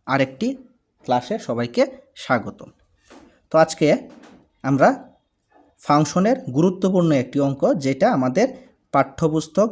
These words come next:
বইয়ের পনেরো নম্বর অঙ্ক, এই অঙ্কটার সমাধান খুব সহজে কিভাবে করা যায় এটা দেখব।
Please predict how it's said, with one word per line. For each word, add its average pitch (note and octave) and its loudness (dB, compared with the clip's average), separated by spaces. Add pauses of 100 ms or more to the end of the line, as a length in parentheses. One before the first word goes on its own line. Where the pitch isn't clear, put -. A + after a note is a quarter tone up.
(120)
বইয়ের C#3+ 2 (440)
পনেরো E3 6
নম্বর C3+ 2
অঙ্ক, C3+ -4 (440)
এই D#3 8
অঙ্কটার D3 2 (140)
সমাধান E3 2 (840)
খুব F3+ 6 (360)
সহজে F3+ 6
কিভাবে E3 2
করা D3 6
যায় F#3 2
এটা A3+ 0 (420)
দেখব। A2+ -8